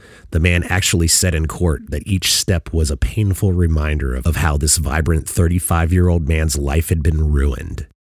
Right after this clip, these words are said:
Alicia rolled her eyes. "Or at least that's what he wanted you to think," I said. "Like most jerk-offs trying to work the system, he screwed up.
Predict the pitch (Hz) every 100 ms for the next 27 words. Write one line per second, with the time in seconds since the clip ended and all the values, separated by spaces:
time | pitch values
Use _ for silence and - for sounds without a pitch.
0 | _ _ - 71 73 - 52 50 50 -
1 | 50 52 - - - - _ _ - 78
2 | 58 87 90 90 78 78 76 65 71 87
3 | 82 69 - - 65 58 - - _ _
4 | _ - - 80 - - - _ _ _
5 | _ _ - 82 82 90 87 - 78 76
6 | 69 - - 69 62 62 69 67 - 67
7 | - 69 67 80 - 82 67 71 64